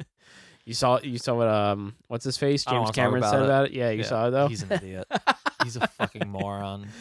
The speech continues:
Speaker 1: Oh, man. You know, for as funny as this movie is and fun, and, I mean, yeah, I guess at times scary, it also hit in the feels a bit.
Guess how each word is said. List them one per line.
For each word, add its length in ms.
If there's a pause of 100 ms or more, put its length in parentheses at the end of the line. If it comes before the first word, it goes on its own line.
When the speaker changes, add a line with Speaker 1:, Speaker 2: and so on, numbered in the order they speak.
(600)
Speaker 1:
Oh, 480
man. 460 (220)
You 60
know, 120
for 120
as 200
funny 420
as 200
this 140
movie 200
is 120
and 160
fun, 520 (180)
and, 340
I 60
mean, 260
yeah, 200
I 80
guess 180
at 120
times 240
scary, 220
it 240
also 280
hit 100
in 80
the 80
feels 300
a 40
bit. 240